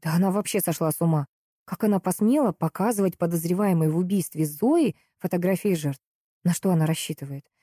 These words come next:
Что убийца, увидев фото замороженных ею мужчин, сразу же признается в своих преступлениях?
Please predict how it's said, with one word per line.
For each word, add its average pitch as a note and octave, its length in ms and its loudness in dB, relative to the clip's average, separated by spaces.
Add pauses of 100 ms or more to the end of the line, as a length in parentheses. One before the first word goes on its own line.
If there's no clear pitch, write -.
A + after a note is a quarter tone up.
(140)
Что - 180 -2
убийца, G3 360 2
увидев F#3+ 320 0
фото F3+ 280 -2
замороженных E3 560 0
ею F#3 180 2
мужчин, F3 380 0
сразу E3 280 -2
же D#3+ 140 -2
признается F3+ 640 0
в - 40 -12
своих F3+ 280 0
преступлениях? F#3 760 0